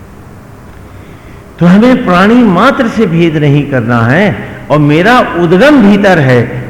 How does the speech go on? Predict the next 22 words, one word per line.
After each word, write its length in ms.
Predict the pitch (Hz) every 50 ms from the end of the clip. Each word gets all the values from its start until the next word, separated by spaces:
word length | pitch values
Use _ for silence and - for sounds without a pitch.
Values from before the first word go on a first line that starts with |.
| - -
मुझे 540 | 147 151 131 165 180 180 170 151 - - - - - -
उसे 200 | 127 123 - 190 185 - -
अपने 300 | 117 - 127 139 139 127
भीतर 380 | 101 113 113 - 123 120 107 - - - - - - - -
लेना 320 | 117 120 120 117 123 120 120
है। 480 | 123 160 190 170 - - - - - - - -
तो 60 | 113
पहले 640 | - - 135 131 131 127 131 120 107 98 - - - - - - - - - - - - - -
आज 240 | 120 127 127 127 -
की 140 | - 135
ऋचा 280 | 123 120 113 - 131 123
खोल 260 | 120 123 120 120 120
लो। 140 | 123 123 143 - - - - - - - - - - - - - - - - -
हम्म, 260 | 117 131 135 113 95 - - - - - -
ये 100 | 135 139
तो 120 | 135 151
पाठशाला 600 | - - 147 131 123 - - 131 113 113 110 104
है 140 | 104 110 113
भाई। 160 | 107 110 107 - - - - - - - - - - - - - -
हाँ, 180 | 120 131 123 117
कल 160 | 127 131 131 123
से 240 | 120 123 143 143